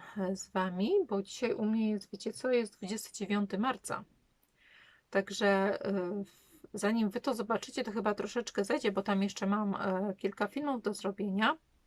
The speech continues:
Znaczy do zmontowania, bo mam, em, pona-, ponagrywałam Wam, bo tak się troszeczkę tutaj działo, wiecie, te paczki wszystkie, które widzieliście, które,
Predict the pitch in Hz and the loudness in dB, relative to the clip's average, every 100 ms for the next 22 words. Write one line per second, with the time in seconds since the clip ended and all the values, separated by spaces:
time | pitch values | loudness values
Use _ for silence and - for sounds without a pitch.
0 | _ _ - 190 190 196 214 208 214 233 | _ _ -6 -4 -2 0 2 2 2 2
1 | 220 190 185 196 208 196 202 190 202 202 | 4 2 2 2 2 0 -2 -2 -4 -6
2 | 208 208 202 214 220 202 208 202 196 196 | -6 -2 -2 -2 -4 -6 0 2 2 4
3 | 233 247 208 185 240 294 - - - - | 4 6 4 4 2 2 -4 -20 -18 -20
4 | - - 196 - 196 220 208 202 190 202 | -10 -4 -4 -4 -8 -6 -6 -4 -4 -4
5 | - 180 175 190 180 175 - - - - | -2 -2 0 2 2 -2 -8 -14 -14 -14
6 | - 220 196 - - 202 - 214 - - | -2 2 2 0 -6 -8 -6 -6 -4 -4
7 | - 190 208 180 - 190 190 - - 196 | -4 -4 -4 -4 -4 -4 -4 -6 -8 -4
8 | 185 185 | -2 -2